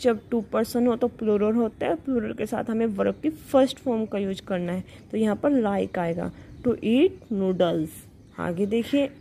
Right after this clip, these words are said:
I, I के साथ मैंने बोला था do not का या वर्ब की first form का यूज़ होता है।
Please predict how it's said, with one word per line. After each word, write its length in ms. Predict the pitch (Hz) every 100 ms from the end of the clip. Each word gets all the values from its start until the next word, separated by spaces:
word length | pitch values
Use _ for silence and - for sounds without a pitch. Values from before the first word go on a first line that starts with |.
| -
I, 280 | 196 202 196 - -
I 180 | 190 196
के 100 | 226
साथ 160 | 240
मैंने 260 | 220 226 226
बोला 280 | 214 202 214
था 220 | 269 359 - - - - -
do 100 | 190 247
not 280 | 226 208 208 -
का 120 | 233 262
या 220 | 262 247
वर्ब 240 | 214 202
की 120 | 233
first 360 | 285 - 254 254
form 280 | - 247 226
का 140 | 220
यूज़ 280 | 202 190 180
होता 220 | 175
है। 60 | 180